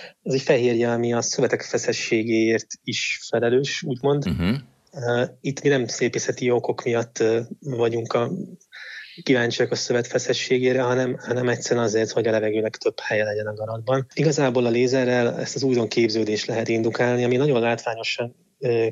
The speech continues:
Speaker 1: kijött, egy nagyon, ö, látványos vizsgálat készült, ö, amikor is, ö, összehasonlították azt a szövetet, ami nem volt lézerrel kezelve, és azt, ami igen, és, ö,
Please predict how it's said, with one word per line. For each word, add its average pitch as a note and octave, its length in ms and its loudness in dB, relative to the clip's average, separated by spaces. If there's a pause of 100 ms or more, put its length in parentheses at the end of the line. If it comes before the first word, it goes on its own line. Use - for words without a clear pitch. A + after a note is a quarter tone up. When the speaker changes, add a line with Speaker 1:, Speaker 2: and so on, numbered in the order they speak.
Speaker 1:
kijött, A#2+ 380 0
egy A2+ 200 0 (440)
nagyon, A#2+ 340 0
ö, A#2+ 460 -4
látványos A#2+ 440 0
vizsgálat A#2 420 2
készült, A#2+ 680 -2
ö, A#2+ 140 -2 (500)
amikor A#2+ 420 -2
is, A2+ 220 0
ö, A#2+ 340 0 (240)
összehasonlították A#2 880 0
azt B2 160 -2
a - 40 -6
szövetet, A2 440 -2
ami A2+ 460 -4
nem B2+ 240 0
volt B2+ 180 2
lézerrel C3 460 0
kezelve, B2 340 -2
és A2+ 120 -2
azt, - 260 -4
ami A2+ 180 -2
igen, B2+ 360 0 (460)
és, A2 500 0
ö, A2+ 280 2